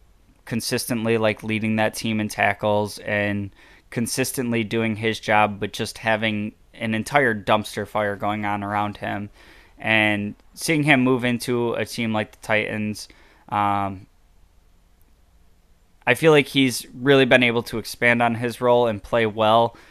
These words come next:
Um, now, I do personally feel like the Titans are kind of moving in that backwards direction, so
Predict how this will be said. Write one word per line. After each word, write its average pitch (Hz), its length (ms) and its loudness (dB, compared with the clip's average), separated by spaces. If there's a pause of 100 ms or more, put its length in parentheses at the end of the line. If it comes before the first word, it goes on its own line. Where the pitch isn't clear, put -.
(320)
Um, 104 340 0 (140)
now, 113 180 4
I 110 100 10
do 120 180 0
personally 117 480 -2
feel 117 320 0
like 110 260 -2 (180)
the 120 120 0
Titans 120 360 0
are 120 80 -4
kind 131 240 -6
of 123 60 -4
moving 135 640 -2
in 127 180 -2
that 127 180 0
backwards 127 460 0
direction, 127 520 0
so 110 440 0